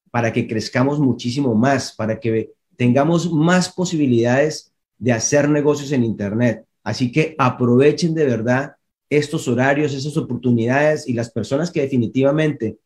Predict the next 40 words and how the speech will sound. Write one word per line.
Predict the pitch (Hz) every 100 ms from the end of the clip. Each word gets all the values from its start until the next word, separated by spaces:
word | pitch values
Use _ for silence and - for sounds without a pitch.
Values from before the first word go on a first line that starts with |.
| _ _
no | 117 139 139
puedan | 190 196
asistir | 180 127 123 151 160
a |
esos | 170 156
horarios, | 131 135 165 175 - _ _
pues | 123 117
asistan, | 107 - 160 165 175 175 - _ _ _ _
eh, | 127 123 120 117 110
tomen | 151 175 185
los | 175
enlaces, | 151 131 151 170 170 175 160 127
vayan | 131 160 180
a | 175
lo-, | 160 151
a | 131
los | 131 127
e-learning, | 151 170 170 165 170 165 170 _ _ _ _
tomen | 160 175 180
nota | 180 180 180
de | 165
todo | 156 165
lo | 165
que | 165
se | -
habla | 139 147 156
ahí, | 165 175 170 170 _ _ _ -
y | 127
cuando | 143 156 135 127
puedan | 147 165
asistir, | 165 139 120 - 165 -
pues, | 139 127 -
eh, | 113 -
vayan | 143 160
a |
esas | 156 147
sesiones, | 143 - 151 156 156 151 - _ _
hagan | - 143 147
sus | 139
preguntas, | - 113 123 147 143 143 139 -